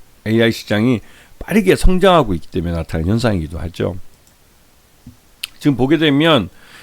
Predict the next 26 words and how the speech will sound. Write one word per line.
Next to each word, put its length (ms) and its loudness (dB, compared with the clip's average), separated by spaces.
이스페타시스의 1160 2
주요 380 6
고객은 800 0
그 180 -2
시스코나 640 0
구글이나 760 -2
오라클, 440 -2
뭐 220 -4
엔비디아, 640 0
뭐 140 -2
말만 480 2
들으면 560 0
딱 160 -10
마이크로소프트로 920 0
대-, 200 -6
대-, 220 -6
그러니까 320 -6
에이아이 340 2
데이터 260 -4
센터를 380 -4
대규모로 400 0
하고 240 -4
있는, 280 -2
물론 220 0
최근 300 -4
들어서 300 -4